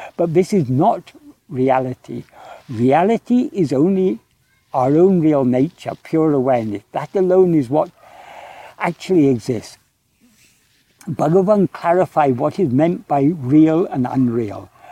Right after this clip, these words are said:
Real means what actually exists.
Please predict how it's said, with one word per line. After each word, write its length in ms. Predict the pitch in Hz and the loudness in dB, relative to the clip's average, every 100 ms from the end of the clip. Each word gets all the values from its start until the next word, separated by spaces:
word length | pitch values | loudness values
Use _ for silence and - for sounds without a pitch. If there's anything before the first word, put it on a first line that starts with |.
| - | -16
Real 480 | 175 139 202 226 233 | -4 2 4 4 2
means 480 | 196 165 170 185 - | 2 4 2 0 -2
what 240 | 156 165 - | -4 -4 -6
actually 480 | 139 - - 135 120 | -12 -10 -4 0 0
exists. 560 | 101 - 123 - - | -2 -6 -8 -8 -20